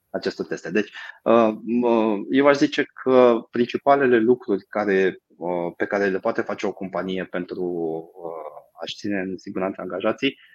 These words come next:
sunt, uh, unul la mână, soluții de securitate pe fiecare endpoint și fiecare dispozitiv conectat la internet.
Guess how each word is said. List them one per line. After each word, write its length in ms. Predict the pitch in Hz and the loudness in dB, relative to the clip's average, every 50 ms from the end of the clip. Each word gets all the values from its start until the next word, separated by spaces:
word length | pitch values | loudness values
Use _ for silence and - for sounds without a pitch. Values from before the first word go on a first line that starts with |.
| _ _ | _ _
sunt, 380 | _ - - 127 120 117 - - | _ -4 0 2 2 2 2 2
uh, 380 | 117 113 110 110 107 104 98 95 104 | 2 4 4 4 4 4 2 0 0
unul 240 | 107 113 123 120 | 0 2 2 2
la 80 | 110 101 | 2 2
mână, 240 | 104 110 107 92 85 | 2 0 0 0 -2
soluții 360 | - - 107 110 113 - 131 | -2 -2 -2 0 0 0 -2
de 80 | 117 107 | -2 -2
securitate 560 | - 104 - - 92 92 - 95 92 - 92 - | -4 -6 -6 -6 -8 -6 -6 -6 -6 -6 -6 -8
pe 80 | 95 | -10
fiecare 520 | 87 - 101 101 98 - 107 95 95 92 90 | -8 -4 -4 -4 -2 -2 -4 -4 -2 -2 -2
endpoint 440 | 95 101 - _ - 170 190 185 - - _ _ _ _ _ _ _ _ _ _ _ _ _ _ _ | -2 -4 -4 _ -6 -8 -8 -8 -10 -14 _ _ _ _ _ _ _ _ _ _ _ _ _ _ _
și 140 | - - - | -20 -18 -6
fiecare 360 | - 104 98 92 92 90 92 | -2 -2 0 2 2 2 2
dispozitiv 520 | 90 90 85 - - 95 92 - - 92 - | 0 -2 -4 -4 -4 -6 -4 -4 -6 -6 -6
conectat 380 | - 92 90 87 - - 87 | -6 -6 -6 -6 -4 -4 -4
la 100 | 87 82 | -4 -4
internet. 440 | 82 80 - - - 107 143 151 - | -6 -8 -8 -6 -4 -2 -2 -4 -4